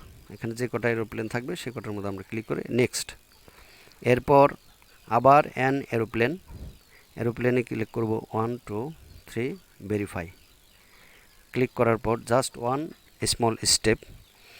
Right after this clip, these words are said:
এখানে আমি সাইন আপ করতে বলছে, কন্টিনিউ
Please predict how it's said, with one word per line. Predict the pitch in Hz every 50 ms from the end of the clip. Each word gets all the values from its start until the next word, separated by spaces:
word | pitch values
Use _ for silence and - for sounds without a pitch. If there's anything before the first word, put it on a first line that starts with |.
| - - - - -
এখানে | 107 - 123 127 123
আমি | 120 143 180 - _ _ - _ _ _ _ - - - - - - - - - - _ _ _ _ _ - _ _ _ - - - - - - - - - - -
সাইন | - 135 135 139
আপ | 139 127 -
করতে | 131 110 - 127 110 107
বলছে, | 104 101 - 117 143 180 - _ - - - - - - _ _ _ _ _ _ _ _ - 123
কন্টিনিউ | 123 120 127 123 127 135 143